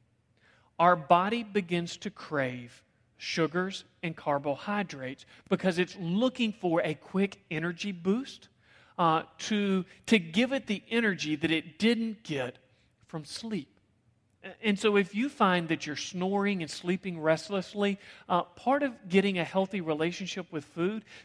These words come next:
may be talking with your doctor about a sleep study and seeing if there's something that can be done there so that your body gets the rest, gets the energy that God intended through sleep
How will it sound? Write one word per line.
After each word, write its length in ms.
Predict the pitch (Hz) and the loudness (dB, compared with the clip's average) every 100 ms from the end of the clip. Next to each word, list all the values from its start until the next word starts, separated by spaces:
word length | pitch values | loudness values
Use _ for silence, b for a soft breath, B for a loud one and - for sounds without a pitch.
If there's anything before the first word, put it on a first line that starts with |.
| - | -4
may 280 | 185 240 254 | 0 0 0
be 180 | 247 | -4
talking 500 | - - 185 170 175 | -2 0 2 0 -6
with 160 | 170 165 | -6 -8
your 80 | 185 | -6
doctor 460 | 160 135 131 160 | -4 -4 -4 -4
about 240 | 165 151 156 | 0 0 0
a 20 | |
sleep 340 | - - 214 | -4 -6 -6
study 440 | - - 147 135 120 B B | -6 -8 -8 -8 -14 B B
and 140 | 180 165 | -2 -2
seeing 300 | 214 214 202 | 0 0 0
if 120 | 185 | -2
there's 180 | 180 - | -4 -2
something 360 | 190 180 202 | -4 -4 -4
that 160 | 180 180 | -4 -4
can 120 | 170 | -4
be 140 | 165 165 | -6 -2
done 340 | 170 160 151 | -2 -2 -4
there 300 | 147 170 233 B B | -4 -4 -4 B B
so 160 | - 196 | -2 0
that 220 | 175 175 | 2 0
your 100 | 185 | 0
body 380 | 156 175 190 196 | 4 6 6 4
gets 340 | 170 175 190 | 2 2 2
the 140 | - 185 | 0 -2
rest, 420 | 156 170 170 - - 180 | 2 2 2 -4 -16 -4
gets 220 | 143 185 - | 0 0 0
the 180 | 175 - | -6 -2
energy 520 | 196 220 208 165 156 | 0 2 0 -2 -6
that 260 | 151 160 - | -2 -4 0
God 260 | 165 165 156 | 0 0 -2
intended 640 | 147 - 180 170 160 - | -8 -8 -6 -2 -4 -6
through 220 | 160 143 | -12 -10
sleep 520 | - - 165 190 277 | -10 -6 -2 -2 -2